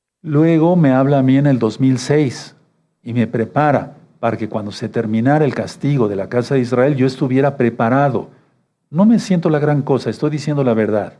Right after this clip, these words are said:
Y entonces yo estuviera preparado y entonces pudiera enseñarle a la casa de Israel, no todavía a la casa de Judá, sino a la casa de Israel, cómo se guardan los mandamientos. El Eterno es perfecto.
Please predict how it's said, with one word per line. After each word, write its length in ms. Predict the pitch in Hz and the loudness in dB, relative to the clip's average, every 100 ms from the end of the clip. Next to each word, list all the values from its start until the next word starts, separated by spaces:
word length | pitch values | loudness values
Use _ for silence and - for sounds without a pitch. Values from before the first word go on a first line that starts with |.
| _ _ _ _ _ _ _ _ _ _ - | _ _ _ _ _ _ _ _ _ _ -4
Y 100 | 127 | -2
entonces 260 | 127 131 | 0 0
yo 60 | 131 | 0
estuviera 400 | 123 143 139 139 | 0 0 2 2
preparado 500 | 139 139 139 139 147 | 0 2 2 4 4
y 60 | |
entonces 260 | 127 131 127 | 2 2 -2
pudiera 360 | - 135 127 135 | -2 0 2 2
enseñarle 540 | 135 139 123 127 135 | 2 2 2 2 2
a 40 | |
la 180 | 120 107 | 0 0
casa 360 | - 139 160 190 | 0 -2 2 2
de 80 | 160 | 2
Israel, 580 | 139 131 131 123 147 - - _ _ _ _ _ _ | 2 2 2 2 0 -4 -16 _ _ _ _ _ _
no 300 | 87 98 101 | -12 -10 -4
todavía 380 | 131 131 131 | 0 2 2
a 20 | 127 | 2
la 100 | 123 | 0
casa 240 | 123 139 | -2 -2
de 80 | 131 | -4
Judá, 240 | 131 131 | -2 -2
sino 220 | 123 104 | -2 -6
a 20 | 101 | -8
la 100 | 101 | -8
casa 260 | 117 156 | -6 -2
de 40 | 143 | -2
Israel, 500 | 131 127 120 131 185 - _ _ _ _ | 0 0 2 2 -2 -8 _ _ _ _
cómo 300 | 139 139 147 | -2 0 0
se 100 | 147 | -2
guardan 340 | 113 120 120 | -2 0 0
los 160 | 113 107 | -2 -2
mandamientos. 560 | 110 104 101 98 - 143 | -4 -4 -6 -6 -6 -2
El 120 | 131 | -2
Eterno 340 | 127 156 156 | 0 0 0
es 100 | 143 | -2
perfecto. 600 | - 120 113 117 110 - | -2 -4 -2 -4 -4 -10